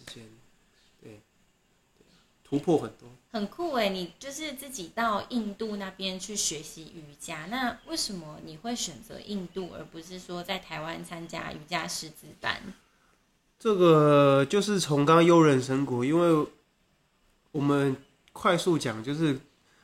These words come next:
Speaker 1: 我进入幽人神谷的时候，然后后来还打过江蕙演唱会。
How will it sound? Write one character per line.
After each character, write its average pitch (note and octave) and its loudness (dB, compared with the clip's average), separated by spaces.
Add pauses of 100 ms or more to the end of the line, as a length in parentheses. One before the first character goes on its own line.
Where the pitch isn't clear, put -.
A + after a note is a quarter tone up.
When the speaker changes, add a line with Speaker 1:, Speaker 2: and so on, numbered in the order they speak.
(200)
Speaker 1:
我 C#3+ 4
进 F#3+ 0
入 F#3+ 6
幽 F#3 8
人 D#3+ 6
神 D3 0
谷 C3 2
的 A2 -6
时 A#2 -12
候， A#2 -4
然 A#2 -10
后 C3 -4
后 C#3+ -2
来 A2 -8
还 C#3+ -8
打 B2 -8
过 D3 -2
江 C#3 -4
蕙 D3 -2
演 A#2 0
唱 B2 -4
会。 A#2 -8